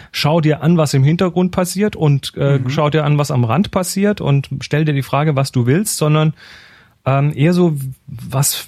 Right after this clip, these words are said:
Speaker 1: wie kann man sich so einen Baukasten zusammensetzen, mit dem man da dann, äh, was für seine Bilder tun kann.
Speaker 2: Mhm.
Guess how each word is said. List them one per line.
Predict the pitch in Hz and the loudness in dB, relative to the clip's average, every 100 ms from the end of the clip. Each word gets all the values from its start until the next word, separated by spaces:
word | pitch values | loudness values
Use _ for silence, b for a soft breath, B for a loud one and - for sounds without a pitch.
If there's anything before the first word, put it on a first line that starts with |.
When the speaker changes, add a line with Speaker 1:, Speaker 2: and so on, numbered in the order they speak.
| - | -10
Speaker 1:
wie | 131 165 | -6 0
kann | 160 | 4
man | 156 | 4
sich | 151 | 4
so | 156 | 2
einen | 135 | 2
Baukasten | 120 143 135 131 127 | 0 0 0 -2 -2
zusammensetzen, | 120 110 110 110 107 104 - 104 | 0 2 4 4 2 -2 -2 -2
mit | 101 | 0
dem | 117 | 0
man | 113 110 b b b b b - | 2 0 b b b b b -2
da | 107 101 98 - _ _ _ _ _ _ _ | 0 2 0 -4 _ _ _ _ _ _ _
dann, | - 104 104 104 104 - _ - | -2 0 2 0 -4 -10 _ -20
äh, | 50 - - - _ _ _ _ - | -20 -20 -20 -20 _ _ _ _ -4
was | 156 - | -2 0
für | 170 | 2
seine | 156 151 | 4 4
Bilder | 135 123 | 2 0
tun | 113 98 98 | -2 -6 -6
kann. | 160 | -4
Speaker 2:
Mhm. | 135 110 | -6 -8